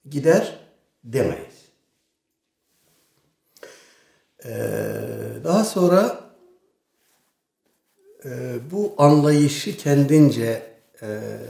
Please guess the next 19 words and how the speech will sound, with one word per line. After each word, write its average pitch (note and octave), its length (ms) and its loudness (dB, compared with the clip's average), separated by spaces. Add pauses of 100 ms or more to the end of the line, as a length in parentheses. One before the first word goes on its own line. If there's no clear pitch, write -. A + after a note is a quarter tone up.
(220)
delillendirmek B2+ 880 -4
için A2+ 300 -14
diyor F#3+ 240 -8
ki, - 140 -16
"Fe - 240 -14
eyyu F#3+ 340 -2
mani'in F#3 600 2
yemna'u D3+ 680 0
minel B2+ 360 -2
kavli D3+ 380 -4
bi A#2+ 40 -6
ennehu C3 540 -4
yakrubu C3+ 540 -6
min A#2+ 160 -4
abdihi A#2 800 -10 (380)
keyfe D#3 400 -8
yeşâ'u C#3 800 -8 (420)
ma'a B2+ 300 -8
ulubihi." B2 640 -12